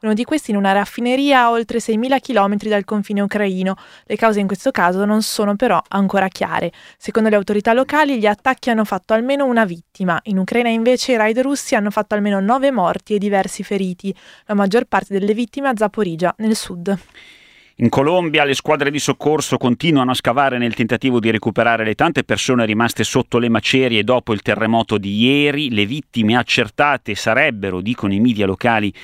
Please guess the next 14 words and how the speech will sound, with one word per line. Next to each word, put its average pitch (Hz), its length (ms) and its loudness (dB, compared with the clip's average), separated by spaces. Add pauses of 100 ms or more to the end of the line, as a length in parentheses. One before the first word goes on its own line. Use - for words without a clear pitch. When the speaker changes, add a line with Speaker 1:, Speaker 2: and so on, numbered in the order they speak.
(320)
Speaker 2:
in 101 100 -4
questo 120 240 0
momento 113 380 2
centosessantaquattro, 123 1400 -2
oltre 135 400 0
cinquecento 113 840 0
i 92 60 -2
feriti. 131 520 0 (460)
Il 143 120 2
bilancio 120 420 0
è - 20 0
destinato 110 520 0
a 98 40 2
crescere. 87 540 -2